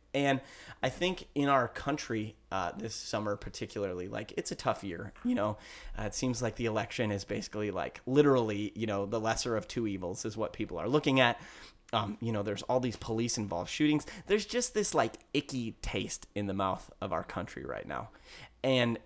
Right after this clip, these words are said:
uh, when people are like, "You know what? What is something that, like, we have all these things that we're mad about, and, and a lot of them justifiably so. What's something that, like, people are really mad about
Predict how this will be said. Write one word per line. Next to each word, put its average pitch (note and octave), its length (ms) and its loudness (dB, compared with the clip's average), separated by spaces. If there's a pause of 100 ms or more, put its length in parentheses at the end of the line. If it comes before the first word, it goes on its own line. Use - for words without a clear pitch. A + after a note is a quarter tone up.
(120)
uh, A#2 180 4
when B2+ 400 2
people D#3 280 -2
are A2+ 80 0
like, G#2 240 -2 (100)
"You B2 140 -4
know B2+ 120 -2
what? B2+ 280 -4
What D3+ 220 -6
is F3 80 -8
something C3+ 380 -6
that, - 180 -8
like, F2 240 -12
we C3 160 0
have C#3 180 0
all A#2+ 120 4
these B2 220 -2
things G#2+ 200 -4
that - 100 -4
we're F2+ 140 -4
mad E2+ 240 -2
about, F#2+ 320 -2
and, G2 260 -6
and F#2 240 -10 (180)
a G2 60 -2
lot G#2+ 220 2
of G2 80 -4
them G2+ 160 -4
justifiably G2 640 -4
so. F#2+ 320 -4 (480)
What's G#3 260 -2
something D#3+ 340 -2
that, C3 180 0
like, G#2 240 -4
people B2 280 -2
are A2 80 0
really G#2+ 220 0
mad E2+ 220 -4
about F#2 320 0